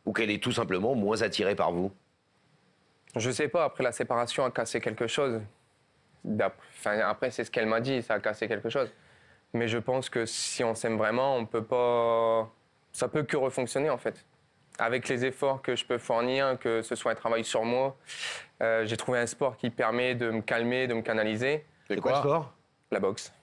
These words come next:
Speaker 1: Ouais.
Speaker 2: Ça, ça canalise. <laughs>
Speaker 3: Très beau sport, oui.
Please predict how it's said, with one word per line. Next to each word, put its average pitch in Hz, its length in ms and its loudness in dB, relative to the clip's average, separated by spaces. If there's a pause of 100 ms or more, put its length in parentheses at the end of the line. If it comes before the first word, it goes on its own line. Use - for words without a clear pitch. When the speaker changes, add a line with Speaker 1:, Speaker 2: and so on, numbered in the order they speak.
(240)
Speaker 1:
Ouais. 78 160 0 (600)
Speaker 2:
Ça, 95 360 -6
ça - 160 -2
canalise. 117 560 0 (140)
<laughs> - 160 -2
Speaker 3:
Très 123 140 0
beau 107 140 0
sport, 117 400 0
oui. 104 160 0